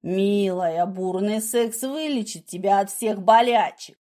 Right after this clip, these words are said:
Шурик и не думал выполнять мою просьбу. Вместо этого он расстегнул штаны и вытащил свой увядший стручок. «Только ты, дорогая, способна подарить мне настоящее наслаждение. Только ты.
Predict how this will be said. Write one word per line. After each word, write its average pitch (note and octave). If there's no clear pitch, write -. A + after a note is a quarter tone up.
Шурик C4+
и D#4+
не E4+
думал C4+
выполнять D4+
мою A#3
просьбу. G#3
Вместо C4
этого F4
он B3
расстегнул C#4
штаны C#4+
и D#4
вытащил B3+
свой B3+
увядший B3+
стручок. -
«Только G3
ты, A3
дорогая, A#3
способна G3+
подарить G#3+
мне G3
настоящее G3+
наслаждение. F3+
Только F3+
ты. F#3